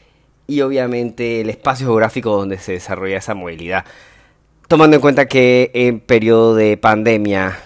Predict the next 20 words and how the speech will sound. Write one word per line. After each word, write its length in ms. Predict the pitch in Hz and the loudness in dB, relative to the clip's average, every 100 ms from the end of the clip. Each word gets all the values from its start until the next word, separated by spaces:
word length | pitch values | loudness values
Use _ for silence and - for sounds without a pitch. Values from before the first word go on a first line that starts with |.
| _ _ - | _ _ -4
la 160 | 107 | 0
misma 260 | 104 104 101 | 0 0 -2
ha 60 | 95 | -4
sido 220 | 98 87 | -4 -4
restringida, 760 | 101 131 135 165 165 156 151 | -2 -4 -2 2 4 6 6
la 60 | 135 | 4
misma 220 | 113 107 | 2 -2
ha 60 | 104 | -4
sido 200 | 107 101 | -4 -2
condicionada, 760 | 120 139 156 147 143 139 139 | -2 -2 -2 2 4 6 4
así 320 | - 101 - | 2 -4 -6
que 280 | 107 107 107 | -4 -2 0
qué 100 | - | 0
mejor 200 | 127 123 | 0 0
momento 340 | 123 123 113 - | 0 -2 -2 0
para 160 | 107 | 0
hablar 180 | 95 101 | 0 -2
de 140 | 107 | 0
la 80 | 110 | 0
movilidad 580 | 113 113 117 135 147 147 | 0 -2 -2 0 2 0